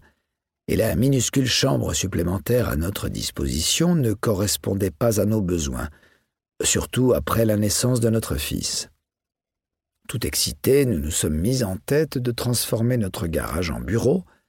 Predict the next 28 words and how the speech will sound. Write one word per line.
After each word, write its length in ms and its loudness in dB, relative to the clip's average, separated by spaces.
et 80 6
studio 420 2
d'enregistrement. 680 -2
Dès 160 4
que 120 0
j'ai 160 -2
créé 320 0
un 120 -6
dossier 480 -2
pour 240 -6
ce 120 -4
projet, 520 -2
j'ai 200 0
su 320 -2
qu'il 240 -4
était 240 -6
lancé. 520 -6
J'ai 160 4
commencé 500 4
par 240 0
planter 460 0
un 100 -2
archipel 640 -4
d'idées 480 0
reprenant 580 -2
nos 140 -4
questions 460 -8
principales, 760 -4